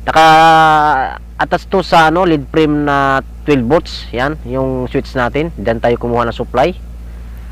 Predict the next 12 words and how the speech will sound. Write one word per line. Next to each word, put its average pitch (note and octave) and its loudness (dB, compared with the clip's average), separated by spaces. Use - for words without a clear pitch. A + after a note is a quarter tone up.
Ayan. A2 -2
Ayan, A2 -6
ah. A2+ -12
Ah, F#2+ -6
sa A2+ -4
lead A#2+ -4
frame B2 -4
yan. A#2+ -2
Ayan. G#2 -8
Tapos A#2 -8
yung B2 -4
black, A#2 2